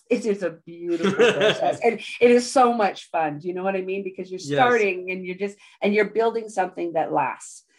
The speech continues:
Speaker 1: And then,
Speaker 2: Exactly.
Speaker 1: then with the C P R program, which is super, super needing,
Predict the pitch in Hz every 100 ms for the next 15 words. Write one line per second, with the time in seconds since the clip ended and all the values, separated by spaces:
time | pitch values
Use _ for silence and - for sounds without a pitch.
0 | _ 139 196 196 202 196 117 - _ 185
1 | 214 240 240 233 202 - 233 214 185 240
2 | 311 180 165 170 175 190 185 - 349 -
3 | 202 202 185 170 170 180 165 151